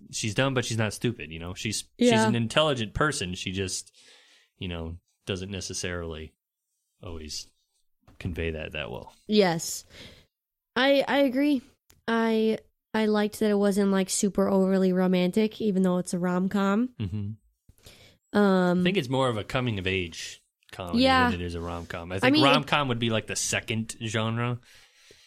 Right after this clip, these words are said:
Speaker 2: Well, it says on Google. Oh, no, you're right. Wikipedia says coming-of-age teen comedy. But on Google, it says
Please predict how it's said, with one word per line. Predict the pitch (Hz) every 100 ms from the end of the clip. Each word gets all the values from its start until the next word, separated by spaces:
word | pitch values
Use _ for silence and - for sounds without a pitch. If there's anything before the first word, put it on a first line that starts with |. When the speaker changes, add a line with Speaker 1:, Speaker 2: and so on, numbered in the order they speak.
| -
Speaker 2:
Well, | 247 247
it | 226
says | - - 233 220 208 185 - - - _ _ _ _ -
on | 190 185
Google. | 175 190 175 - - 202 185 _ _ _ _ _ _ -
Oh, | 269
no, | 330
you're | 370 349
right. | 370 320 196 - _
Wikipedia | 220 247 302 311 302 262
says | - 220
coming-of-age | - 233 226 220 208 202 196 -
teen | 214 202 196
comedy. | 202 202 185 175 - _ - - - _
But | 247 247
on | 233 240 226
Google, | 190 254 330 330 226 220
it | 214 220
says | - 226 214 208 202 196 -